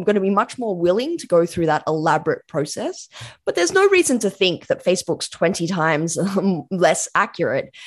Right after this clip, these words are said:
at taking down posts than leaving up posts. And so if you focus on individual rights, you're only gonna be protecting certain kinds of interests rather than other kinds of interests. And so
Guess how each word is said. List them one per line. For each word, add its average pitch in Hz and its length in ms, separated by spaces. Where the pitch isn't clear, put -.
at 160 280
taking 190 280
down 160 240
posts 156 300
than 156 140
leaving 143 260
up 180 200
posts. - 440
And 220 120
so 254 140
if 185 200
you 262 100
focus 294 400
on 202 120
individual 175 580
rights, - 400
you're 190 140
only 233 220
gonna 226 160
be 185 100
protecting 170 520
certain 156 400
kinds 147 400
of 147 120
interests 131 600
rather 151 280
than 151 180
other 143 200
kinds 139 300
of - 80
interests. - 580
And 196 140
so 185 420